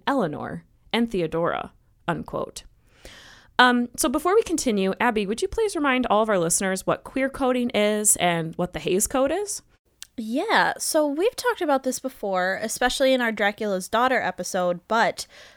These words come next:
Speaker 2: queer coding is so common in horror. Here's a brief history of queer coding in film from Control Forever.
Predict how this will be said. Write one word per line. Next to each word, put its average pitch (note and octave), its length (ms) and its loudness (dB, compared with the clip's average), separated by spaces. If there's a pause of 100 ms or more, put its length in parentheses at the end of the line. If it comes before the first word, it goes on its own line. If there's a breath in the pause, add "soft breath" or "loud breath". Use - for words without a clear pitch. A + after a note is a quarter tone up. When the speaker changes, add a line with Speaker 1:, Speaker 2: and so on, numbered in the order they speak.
(100)
Speaker 2:
queer D#4 300 2
coding D4 440 2
is G#3+ 240 -2
so A3 540 4
common G3 560 0
in F3+ 200 -2
horror. E3 600 -4 (160)
Here's C4 720 2
a A#3+ 80 4
brief A3 440 -2
history G#3 460 -2
of F#3 140 -4
queer F#3 180 -2
coding E3+ 440 -4 (100)
in C4 320 4
film F3 560 -2 (100)
from F#3 380 0
Control G3 420 -4
Forever. F3+ 720 -4